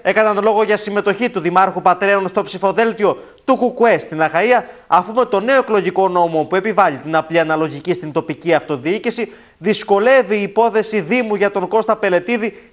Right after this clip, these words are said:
και το Κομμουνιστικό Κόμμα, μιας και για τη διακυβέρνηση της Αχαϊκής Πρωτεύουσας θα απαιτηθούν συνεργασίες αυτοδυναμίας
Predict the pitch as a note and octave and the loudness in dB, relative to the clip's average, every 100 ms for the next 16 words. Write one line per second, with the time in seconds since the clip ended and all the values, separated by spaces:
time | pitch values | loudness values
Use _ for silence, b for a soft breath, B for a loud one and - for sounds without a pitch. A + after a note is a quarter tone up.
0 | - B3 B3+ A#3 G#3+ F#3 G3+ F3+ - A3+ | 2 2 4 2 0 -2 -4 -4 2 2
1 | A3+ G#3+ C3+ G2+ B B D3 F3+ F3+ G3 | 4 0 0 -8 B B 0 0 2 0
2 | F3+ F#3 D#3+ F3+ F3+ F3+ G#3+ G#3 F#3 F3+ | 0 -2 -2 -2 -2 0 2 2 -2 -6
3 | - F3+ F3+ F#3+ - F3+ A3 A3 A3 A3 | -2 2 2 0 -2 0 2 0 2 0
4 | - B B G#3+ G#3 G#3 F#3 A#3 A3 G#3+ | -2 B B 4 4 2 -2 -2 0 0
5 | G#3 G#3 F3+ F#3+ A3 G#3+ G#3 G3 F3+ F3+ | 0 2 0 2 0 2 -2 -2 0 0
6 | F3+ A#3 A3 | 0 0 -2